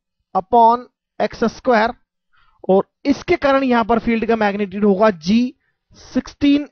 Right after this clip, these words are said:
M upon ten A minus X square।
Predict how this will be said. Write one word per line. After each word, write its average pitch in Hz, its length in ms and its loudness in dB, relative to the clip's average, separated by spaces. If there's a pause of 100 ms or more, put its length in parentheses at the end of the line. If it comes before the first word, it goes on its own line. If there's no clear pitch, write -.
M 233 180 -4 (100)
upon 202 360 2 (1500)
ten 262 340 -4 (320)
A 240 300 0
minus 214 380 -4
X 208 240 -8 (280)
square। - 380 -2